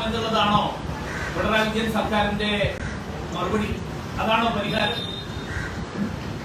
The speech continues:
കുറ്റകൃത്യം നടന്നു കഴിഞ്ഞാൽ നിയമപരമായിട്ടുള്ള നടപടിയെടുക്കണം.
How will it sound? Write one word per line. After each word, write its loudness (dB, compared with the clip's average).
കുറ്റകൃത്യം 2
നടന്നു 2
കഴിഞ്ഞാൽ 6
നിയമപരമായിട്ടുള്ള 4
നടപടിയെടുക്കണം. 6